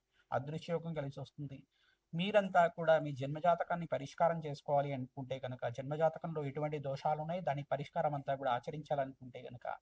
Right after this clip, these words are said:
మా యొక్క ఫోన్ నంబర్కి మీ date of birth, place of birth, time అంతా కూడా మీరు మెసేజ్ చేయండి, WhatsApp చేయండి. తద్వారా మీరంతా కూడా మీ యొక్క జాతకాన్ని అంతా కూడా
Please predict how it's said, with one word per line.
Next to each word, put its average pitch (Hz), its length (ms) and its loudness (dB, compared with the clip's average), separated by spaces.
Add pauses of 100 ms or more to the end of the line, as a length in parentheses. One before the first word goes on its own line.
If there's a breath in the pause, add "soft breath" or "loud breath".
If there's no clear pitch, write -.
(340 soft breath)
మా 131 160 2
యొక్క 175 240 0
ఫోన్ 147 260 -4
నంబర్కి 147 440 -4 (360)
మీ 143 160 -2
date 135 280 0
of 147 140 8
birth, 139 280 0 (100)
place 123 280 -4
of 139 120 2
birth, 131 340 -6
time 135 280 -2 (320)
అంతా 151 320 0
కూడా 143 280 4 (1000)
మీరు 156 280 0
మెసేజ్ 143 360 -4
చేయండి, 151 280 -4
WhatsApp 135 440 2
చేయండి. 139 360 -4
తద్వారా 131 420 4
మీరంతా 131 480 -2 (100)
కూడా 135 280 2 (600)
మీ 170 160 0
యొక్క 170 240 2 (800)
జాతకాన్ని 170 500 6
అంతా 160 160 0
కూడా 139 160 -2